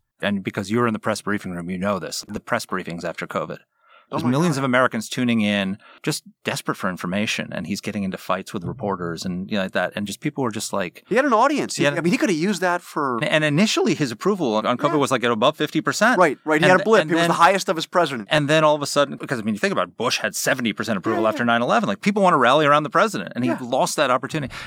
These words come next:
Speaker 1: And then in the first debate.
Speaker 2: Oh, my God.
Speaker 1: I mean, even right before that, I think Gallup poll had fifty-six percent of Americans said they're better off than they were four years ago. Even in the midst of the worst pandemic since nineteen eighteen, the worst economic crisis since the Great Depression, the worst racial unrest,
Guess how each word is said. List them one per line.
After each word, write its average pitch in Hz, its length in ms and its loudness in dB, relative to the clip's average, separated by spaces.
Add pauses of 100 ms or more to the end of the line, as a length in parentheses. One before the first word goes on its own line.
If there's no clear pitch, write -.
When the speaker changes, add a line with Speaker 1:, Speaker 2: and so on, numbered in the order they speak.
Speaker 1:
And 117 160 2
then 131 140 2
in 120 80 -2
the 110 80 0
first - 200 -4
debate. 135 300 -6 (260)
Speaker 2:
Oh, 117 120 -2
my 92 160 -6
God. - 160 -16
Speaker 1:
I 131 60 4
mean, 131 180 2 (140)
even 202 200 2
right 170 180 2
before 208 300 -2
that, 151 140 -2 (180)
I 127 60 -10
think 131 280 -6
Gallup 143 280 -2
poll 151 220 -2
had 120 140 -4
fifty-six - 480 -4
percent 147 320 -2
of 123 60 -4
Americans 113 480 0
said 110 160 -2
they're 98 140 0
better 104 260 0
off 104 160 0
than 101 140 -4
they 101 80 -2
were 98 120 -2
four 104 240 -4
years 101 280 -2
ago. 98 280 0 (400)
Even 196 280 2
in 156 100 0
the 135 60 0
midst 131 240 -2
of 123 60 -4
the 120 80 2
worst 117 200 0
pandemic 113 380 2
since 107 180 -8
nineteen 107 300 -2
eighteen, 107 400 0
the 107 80 2
worst 117 300 0
economic 113 340 0
crisis 110 320 -2
since 110 160 -2
the 113 60 -6
Great 107 180 -2
Depression, 110 400 -2
the 107 60 -2
worst 113 200 -2
racial 107 320 -2
unrest, 101 300 0